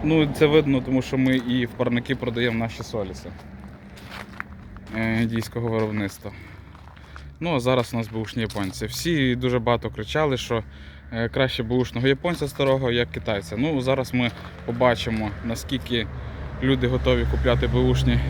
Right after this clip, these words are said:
японці. Е, і побачимо, що це все не тільки слова, а дійсно, що їх будуть брати ті, хто їх так хвалить.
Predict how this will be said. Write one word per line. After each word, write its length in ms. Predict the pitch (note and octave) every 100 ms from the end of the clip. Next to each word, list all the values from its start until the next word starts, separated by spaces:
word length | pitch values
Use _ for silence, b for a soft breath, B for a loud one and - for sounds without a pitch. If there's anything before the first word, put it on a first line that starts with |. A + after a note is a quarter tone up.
| -
японці. 680 | B2+ C3 D#3 F3+ F3 E3+ D#3+ C3+ C3+ - - - - C#2 C#2 C#2 - - -
Е, 420 | A#2 A#2+ A#2+ A#2+ B2
і 160 | B2+
побачимо, 460 | C#3+ B2+ C#3 C3+ B2+
що 120 | B2+
це 160 | - C3
все 280 | - C#3 C3+ - - C3+
не 80 | B2+
тільки 260 | C3 B2+
слова, 420 | - B2+ A#2 G2+ F#2 - -
а 220 | A2 G#2+
дійсно, 400 | B2 B2 - A2+ G#2+ -
що 100 | B2+
їх 160 | A#2
будуть 220 | A#2+ A#2 A2
брати 440 | C3 C#3+ - A#2 B B B B B - -
ті, 120 | B2
хто 180 | - B2+
їх 160 | A#2+
так 160 | - A2+
хвалить. 460 | B2 G#2 G2 F#2+